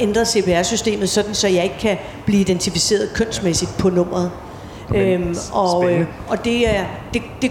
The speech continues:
Speaker 1: kunne være vejen frem, hvis man lavede det.
Speaker 2: Ja.
Speaker 1: Men at begynde så, og fordi så, så er man egentlig ude over det problem om, hvad man skal identificere
Speaker 2: Ja.
Speaker 1: sig som.
Speaker 2: I mellemtiden, og det kommer jo nok, det har jo nok lidt lange udsigter desværre, men så er der nogle børn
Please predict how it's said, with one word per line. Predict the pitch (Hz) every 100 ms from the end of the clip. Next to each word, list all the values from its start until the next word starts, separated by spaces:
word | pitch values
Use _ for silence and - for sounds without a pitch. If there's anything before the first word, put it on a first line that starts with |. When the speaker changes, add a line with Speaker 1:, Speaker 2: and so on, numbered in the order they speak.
| -
Speaker 1:
kunne | 262 285 269
være | 196
vejen | 180 - 208
frem, | 196 196
hvis | 202 190
man | 170
lavede | 165 190 226
det. | 233 - - 123
Speaker 2:
Ja. | 135
Speaker 1:
Men | 208
at | 190
begynde | 196 196 247 247 247
så, | 226 214 190 -
og | 202
fordi | 214 214
så, | - -
så | - 262
er |
man | 277 262
egentlig | 269 254
ude | 240 262
over | 208
det | 214 226
problem | 208 233 233 208
om, | 196
hvad | 196
man | 208
skal | 190 190
identificere | 180 175 175 180 208
Speaker 2:
Ja. |
Speaker 1:
sig | 214 190
som. | 185 185 - - - - - - - - - - - - - - - -
Speaker 2:
I | 165
mellemtiden, | 147 151 165 - 123 110 98 - - - - - - -
og | 117
det | 131
kommer | 131 117
jo |
nok, | 113 123
det | 135
har | 127
jo | 135
nok | 151
lidt | 151 151
lange | 107 113
udsigter | 107 101 113 110
desværre, | 101 98 110 107 101 113 -
men | 113
så | 147
er | 131
der | 127 131
nogle | 135 120 110 95 - - - -
børn | 131 110